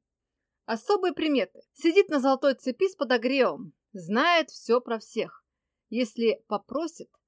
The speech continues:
расскажет сказку, но только после предоплаты. Жизненная кредо. Информация нынче дорога. Две банки сметаны, и я ваш на полчаса.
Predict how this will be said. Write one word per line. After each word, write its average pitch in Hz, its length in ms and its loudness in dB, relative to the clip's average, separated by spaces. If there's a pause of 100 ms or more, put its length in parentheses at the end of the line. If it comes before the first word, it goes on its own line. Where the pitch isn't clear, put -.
(200)
расскажет 311 440 -2
сказку, 208 680 -6 (140)
но 311 360 -4
только 294 420 -2
после 247 520 -6
предоплаты. - 640 -12 (720)
Жизненная 294 600 2
кредо. 233 480 0 (480)
Информация 302 960 2
нынче 254 560 0 (160)
дорога. 214 560 4 (220)
Две 240 260 4
банки 233 340 2
сметаны, 330 800 2
и 254 80 -8
я 220 340 4
ваш 311 440 4
на 208 160 -2
полчаса. 233 760 -10